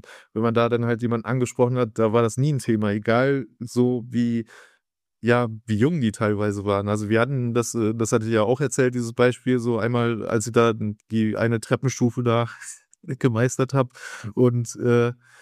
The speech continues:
da war ja bei einer so eine krasse Connection, die halt auch älter aussah und die, die war voll Feuer und Flamme und da war das tatsächlich das erste Mal, dass ich dachte so, boah,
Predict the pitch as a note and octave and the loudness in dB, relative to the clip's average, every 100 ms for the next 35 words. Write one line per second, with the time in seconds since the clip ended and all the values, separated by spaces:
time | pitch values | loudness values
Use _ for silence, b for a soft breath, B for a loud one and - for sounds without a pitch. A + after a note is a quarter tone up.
0 | b _ A#2+ G#2+ B2 B2 A#2+ A2+ B2+ B2+ | b _ 2 4 2 2 -2 0 2 0
1 | A2+ A2+ A#2+ D3 - D#3+ - B2 C3 D#3 | 0 0 2 2 0 -4 -2 -2 0 0
2 | - D3 A#2+ A#2+ A2 A2+ B2 D#3 C#3+ G#2+ | -2 -4 0 0 0 -2 0 0 0 0
3 | A#2 A#2 A#2+ C3 D#3 F2 A#2+ A#2+ A2 A#2 | 0 0 0 2 0 -2 -4 -4 -6 -4
4 | A2 - A#2+ A#2 A#2+ - D3+ D3 C3 G#2+ | -4 -2 0 2 0 2 0 2 -2 -6
5 | - A#2+ B2+ C3+ B2 D3 C3+ B2 - C#3+ | -8 -10 -12 -20 0 2 4 0 -2 -2
6 | D#3 C3+ B2+ C3+ C#3 B2+ - - C3+ B2 | 0 0 2 2 2 0 -6 -4 -2 0
7 | B2+ A#2+ A2+ B2 - B2+ B2 B2 B2 A#2+ | -2 -2 0 0 0 0 0 0 -4 -4
8 | B2+ A#2 A2 A#2+ A2 | -4 -4 2 2 2